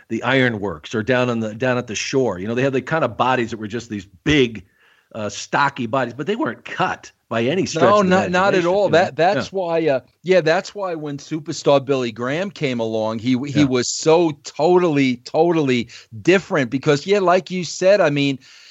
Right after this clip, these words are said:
Speaker 2: you know, the gu-, the guys like, you know, Bruno and, and, uh, you know, Chief Jay Strongbow and, you know, Bob Duncan and Stan Hansen. And, I mean, we can go on and on. Pedro, you know, none of those
Speaker 1: Yeah.
Speaker 2: guys were, you know,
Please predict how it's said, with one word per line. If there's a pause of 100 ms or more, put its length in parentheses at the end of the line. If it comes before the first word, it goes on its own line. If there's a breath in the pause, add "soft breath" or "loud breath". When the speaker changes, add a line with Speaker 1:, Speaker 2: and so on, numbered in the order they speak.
(120)
Speaker 2:
you
know,
the
gu-,
the
guys
like,
you
know,
Bruno
and,
and,
uh,
you
know,
Chief
Jay
Strongbow
and,
you
know,
Bob
Duncan
and
Stan
Hansen.
And,
I
mean,
we
can
go
on
and
on. (160 loud breath)
Pedro, (280 loud breath)
you
know,
none
of
those
Speaker 1:
Yeah.
Speaker 2:
guys
were,
you
know,